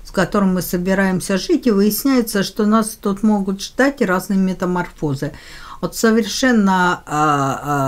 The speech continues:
а, таких нежных, сентиментальных мужчин до, до значительно, а,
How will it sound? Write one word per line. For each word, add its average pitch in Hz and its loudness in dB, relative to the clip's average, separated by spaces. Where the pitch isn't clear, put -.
а, 143 0
таких 151 -2
нежных, 170 2
сентиментальных 196 2
мужчин 214 2
до, 285 4
до 202 2
значительно, 185 2
а, - -6